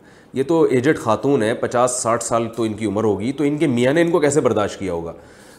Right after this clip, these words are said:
تو مجھے یقین تھا کہ یہ بیچارے برداشت نہیں کر سکے ہوں گے اور اس جو غم ان کو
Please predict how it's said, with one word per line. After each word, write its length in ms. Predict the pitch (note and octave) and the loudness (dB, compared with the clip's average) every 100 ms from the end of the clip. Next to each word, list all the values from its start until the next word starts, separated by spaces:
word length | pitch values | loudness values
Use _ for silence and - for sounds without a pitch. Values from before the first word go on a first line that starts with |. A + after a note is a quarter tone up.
| - | -8
تو 340 | B2 B2 A#2 A#2+ | 0 2 0 -2
مجھے 300 | A#2 C#3 F3 | -2 2 2
یقین 340 | D3+ D#3+ E3 | 2 2 0
تھا 100 | E3 | 2
کہ 80 | D#3+ | 2
یہ 100 | D#3+ | 0
بیچارے 380 | C3+ C3+ C3+ D3 | 0 2 2 2
برداشت 480 | A2 F#2+ B2 C3 - - - | 0 2 2 0 -6 -18 -12
نہیں 240 | G#2+ C#3 | -4 -2
کر 140 | D#3+ C3+ | 0 0
سکے 280 | C#3+ C#3+ | -2 0
ہوں 180 | C#3 C3+ | 0 2
گے 100 | D#3 | 0
اور 420 | C3+ A#2+ A#2 G#2 - - - - | 2 2 0 -2 -8 -20 -20 -10
اس 220 | B2 A#2+ B2+ A#2+ A#2 A2 G#2+ F#2+ G2 F#2 | -6 -2 0 2 2 2 0 -2 -6 -8
جو 140 | G2+ A#2 | -2 -2
غم 300 | G2 C#3+ C#3+ | 0 0 0
ان 100 | C3 | 0
کو 400 | C3+ B2+ A2+ | 0 2 2